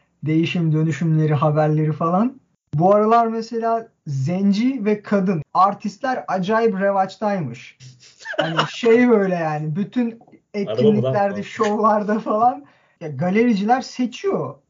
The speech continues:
Speaker 2: Manken
Speaker 1: artistleri.
Speaker 2: gibi. Bana zenci kadın sanatçı bulun. Zenci kadın.
Speaker 1: Evet, evet.
Speaker 2: Şey sanki porno sitesinde kategori arıyorsun gibi.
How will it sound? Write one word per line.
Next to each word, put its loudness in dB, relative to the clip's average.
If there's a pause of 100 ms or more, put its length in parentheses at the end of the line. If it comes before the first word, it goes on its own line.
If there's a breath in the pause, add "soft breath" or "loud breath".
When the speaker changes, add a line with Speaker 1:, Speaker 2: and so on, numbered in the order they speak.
(120)
Speaker 2:
Manken 0 (180)
Speaker 1:
artistleri. -4
Speaker 2:
gibi. -4
Bana 0 (160)
zenci 0
kadın -2
sanatçı -6
bulun. -6
Zenci -2
kadın. 0
Speaker 1:
Evet, 0 (100)
evet. -6 (120)
Speaker 2:
Şey 2
sanki -4 (420 soft breath)
porno 2
sitesinde -4
kategori -2
arıyorsun 0 (160)
gibi. -6